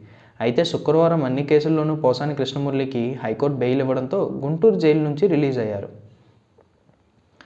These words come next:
ఈ విషయమే రాష్ట్రంలో పోలీసు వ్యవస్థ మంత్రి నారా లోకేష్కి చెప్పిందే చేస్తుంది అని మాజీ మంత్రి అంబటి రాంబాబు ఆరోపించారు. ఇవాళ డీజీపీ స్థాయిలో ఈ కేసులో ఇన్వాల్వ్ అయ్యి చేస్తున్నారని మండిపడ్డారు.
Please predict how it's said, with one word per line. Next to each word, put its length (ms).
ఈ 100
విషయమే 600
రాష్ట్రంలో 480
పోలీసు 480
వ్యవస్థ 380
మంత్రి 560
నారా 240
లోకేష్కి 760
చెప్పిందే 500
చేస్తుంది 400
అని 280
మాజీ 360
మంత్రి 560
అంబటి 300
రాంబాబు 440
ఆరోపించారు. 600
ఇవాళ 260
డీజీపీ 440
స్థాయిలో 380
ఈ 160
కేసులో 680
ఇన్వాల్వ్ 420
అయ్యి 320
చేస్తున్నారని 560
మండిపడ్డారు. 640